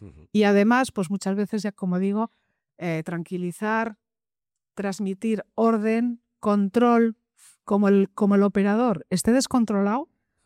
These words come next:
Speaker 2: o entre en pánico, que puede pasar, porque no somos, eh,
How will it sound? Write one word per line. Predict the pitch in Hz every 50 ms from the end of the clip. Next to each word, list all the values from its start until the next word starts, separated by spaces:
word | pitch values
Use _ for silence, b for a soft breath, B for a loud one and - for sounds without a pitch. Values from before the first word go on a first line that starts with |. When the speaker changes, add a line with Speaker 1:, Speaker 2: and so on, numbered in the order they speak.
| -
Speaker 2:
o | - 190 202
entre | 220 226 262 254
en | 214 185
pánico, | - 190 185 196 196 - - 330 - - _ _
que | - 185
puede | 160 - 185 175 165 160
pasar, | 151 - - - - 160 160 196 285 - _ _ _ _ _ _ _ _ _ _ _
porque | 180 170 151 165
no | 165 170 160
somos, | - 180 156 160 160 147 139 - - - b b b b b b _
eh, | - 160 160 160 165 156 156 156 151 151 151 147 147